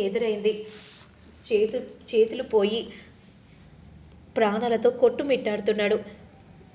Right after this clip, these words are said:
అసలు మిషన్లు నిజంగా ఖరాబ్ అయ్యాయా?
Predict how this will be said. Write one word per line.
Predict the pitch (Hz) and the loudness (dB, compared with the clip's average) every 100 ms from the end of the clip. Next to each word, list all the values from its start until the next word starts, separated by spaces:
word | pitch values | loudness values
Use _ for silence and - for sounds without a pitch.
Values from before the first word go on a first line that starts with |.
| - - - | -20 -18 -6
అసలు | 208 208 214 | -4 0 0
మిషన్లు | 202 196 247 233 233 220 - - - | 2 2 2 6 6 6 -2 -14 2
నిజంగా | 208 214 247 285 | 4 4 2 2
ఖరాబ్ | 254 214 226 | 0 0 2
అయ్యాయా? | 226 208 202 208 | 4 4 4 2